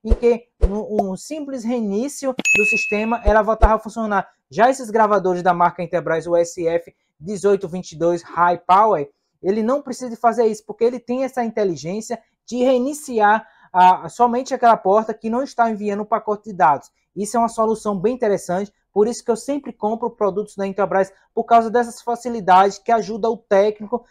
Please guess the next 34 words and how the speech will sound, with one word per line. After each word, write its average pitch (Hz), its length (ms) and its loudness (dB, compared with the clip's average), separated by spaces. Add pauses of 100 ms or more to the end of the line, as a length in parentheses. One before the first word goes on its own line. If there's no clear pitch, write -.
(140)
na 196 220 2
hora, 214 400 6 (260)
é, 180 280 4
do 190 180 -4
pequeno 233 460 0
aperto 208 480 2
aí. 196 220 2
Imagina 226 520 -4
aí 226 180 -4 (120)
você 214 240 -2
se 240 120 -10
deslocar 208 600 0 (180)
duzentos, 214 540 -4
trezentos 196 480 -2
quilômetros 208 440 -6
só 262 280 2 (200)
pra 226 360 4 (180)
desligar 208 480 -2
um 226 60 -2
botão 208 340 0
e 240 60 -2
ligar 208 200 -2
novamente. 208 560 -4 (200)
Muitas 262 340 0
vezes 240 180 -2
tá 240 140 0
naquele 233 260 -4
períodozinho 214 720 -2
aí 202 160 -2
da 190 140 0
garantia 180 960 -4 (260)
ou 185 320 4
coisa 185 300 0
assim, 185 440 -12